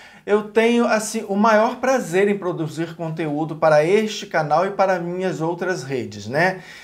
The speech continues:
E se algum de vocês sente que esse conteúdo lhes ajuda em alguma coisa, retribua,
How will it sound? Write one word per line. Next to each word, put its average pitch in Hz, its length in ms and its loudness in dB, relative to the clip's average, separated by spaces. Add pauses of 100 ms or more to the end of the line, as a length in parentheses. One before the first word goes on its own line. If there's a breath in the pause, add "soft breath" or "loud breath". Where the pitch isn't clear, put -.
(180 loud breath)
E 208 120 -4
se 208 180 -2
algum 285 340 4
de 339 140 -6
vocês 220 760 2
sente 202 640 -4
que 180 200 -8
esse 226 400 -2
conteúdo 202 800 -2
lhes 196 240 -4
ajuda 190 580 -2
em 165 80 -2
alguma 147 380 -2
coisa, 151 800 0 (240 soft breath)
retribua, 208 760 -2